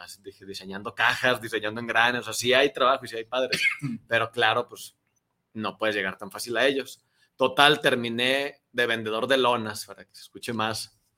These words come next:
Speaker 1: bonito. <laughs>
Speaker 2: Aquí te voy a
Speaker 1: Sí.
Speaker 2: interrumpir un poquito. Fíjate que yo siempre,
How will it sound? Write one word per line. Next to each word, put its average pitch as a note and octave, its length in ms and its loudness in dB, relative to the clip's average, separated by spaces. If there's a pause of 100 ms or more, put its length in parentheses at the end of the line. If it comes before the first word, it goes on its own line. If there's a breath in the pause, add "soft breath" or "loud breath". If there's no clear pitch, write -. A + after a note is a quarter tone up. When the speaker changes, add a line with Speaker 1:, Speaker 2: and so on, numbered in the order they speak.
Speaker 1:
bonito. A2 400 -6
<laughs> - 720 -2
Speaker 2:
Aquí B2+ 200 -6
te F3 120 0
voy G#3+ 120 2
a A3 40 2
Speaker 1:
Sí. A3 40 -2
Speaker 2:
interrumpir F#3 400 0
un G3 100 -4
poquito. F#3+ 680 -8
Fíjate G3 360 -6
que F3 140 -6
yo E3 100 -4
siempre, F#3+ 680 -4